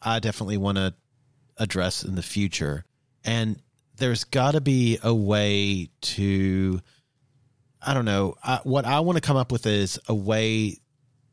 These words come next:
not a missed connections kind of thing, but a, "This is what I want."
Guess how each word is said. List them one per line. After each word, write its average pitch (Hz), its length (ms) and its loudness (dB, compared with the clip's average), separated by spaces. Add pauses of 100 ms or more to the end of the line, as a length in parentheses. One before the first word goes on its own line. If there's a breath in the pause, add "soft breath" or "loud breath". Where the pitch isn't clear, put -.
(460)
not 160 180 0
a 175 60 2
missed 123 480 0
connections 117 720 -2
kind 127 160 -2
of 123 80 -2
thing, 131 320 0 (320 loud breath)
but 131 140 0
a, 110 180 0 (240 loud breath)
"This 165 240 -2
is 170 120 -2
what 156 140 2
I 127 120 2
want." 98 520 -4